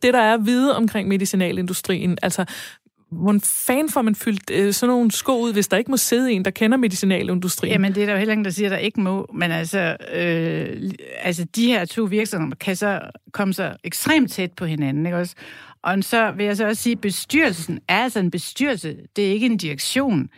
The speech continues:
Speaker 2: I direktionen sidder der jo specialister,
Speaker 1: Mm.
Speaker 2: ikke også? Og det er selvfølgelig dejligt at have en mand i sin bestyrelse, hvis man er en medikovirksomhed, der også har forstand på det. Men altså, en bestyrelse skal også kunne andre ting. De skal også have forstand på finans, og de skal også have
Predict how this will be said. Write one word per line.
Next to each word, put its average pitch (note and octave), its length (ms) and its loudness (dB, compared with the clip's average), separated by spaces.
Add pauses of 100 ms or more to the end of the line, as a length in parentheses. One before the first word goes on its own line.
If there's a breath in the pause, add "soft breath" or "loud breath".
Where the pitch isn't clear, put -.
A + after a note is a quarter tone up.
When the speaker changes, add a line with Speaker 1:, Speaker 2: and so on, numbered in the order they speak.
(180 soft breath)
Speaker 2:
I G3 60 0
direktionen G3+ 720 2
sidder A#3+ 320 0
der C3+ 100 -2
jo C#3+ 220 -8 (120)
specialister, F3+ 880 -2 (140)
Speaker 1:
Mm. F#3+ 40 4
Speaker 2:
ikke F3+ 120 6
også? E3+ 220 -2 (460 loud breath)
Og F#3+ 120 0
det G#3 80 4
er G3 40 2
selvfølgelig A#3 440 0
dejligt G3+ 360 2
at E3+ 120 -2
have G#3+ 300 0 (380 soft breath)
en G3 220 2
mand G#3 300 2 (140)
i G3 400 0
sin F#3+ 240 0
bestyrelse, F#3+ 480 -2
hvis E3 220 -6
man E3+ 180 -4
er D#3 180 -2
en E3 360 -4 (220 soft breath)
medikovirksomhed, F3 880 -2 (280 soft breath)
der A#2+ 60 0
også F#3+ 240 0
har F3 60 -2
forstand E3+ 380 -6
på F#3 80 -6
det. F3 260 -6 (440 loud breath)
Men F#3+ 160 0
altså, F3+ 200 0
en F3+ 140 0
bestyrelse G#3 440 0
skal F3 160 -6
også F3+ 180 -4
kunne - 160 -4
andre G3+ 260 0
ting. - 380 -4
De F#3+ 100 -2
skal F3+ 140 -4
også F#3+ 160 -2
have G3 100 -6
forstand F3+ 260 -4
på E3+ 120 -6
finans, D#3 580 -2
og E3 80 -2
de D#3 120 -2
skal - 160 -6
også E3 180 -4
have D#3+ 120 -8